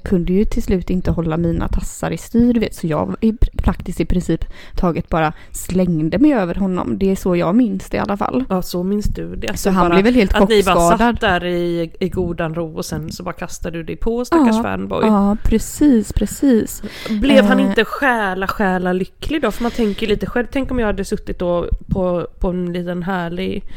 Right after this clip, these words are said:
Speaker 2: eh, liksom dejt med Håkan Hellström och så bara kastade han sig över mig.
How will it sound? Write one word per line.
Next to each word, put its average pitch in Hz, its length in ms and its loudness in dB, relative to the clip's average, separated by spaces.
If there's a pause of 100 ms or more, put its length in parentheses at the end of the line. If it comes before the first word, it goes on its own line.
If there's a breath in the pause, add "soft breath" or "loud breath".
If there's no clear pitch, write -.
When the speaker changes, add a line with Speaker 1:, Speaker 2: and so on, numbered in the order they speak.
(360 loud breath)
Speaker 2:
eh, 165 260 -2
liksom 175 320 -4
dejt 175 380 -4
med 175 80 0
Håkan 180 300 -4
Hellström 190 880 -4
och 190 80 -6
så - 120 -8
bara 185 140 -4
kastade 185 480 -8
han 180 80 -10
sig 185 200 -6
över 185 280 -4
mig. 208 320 -4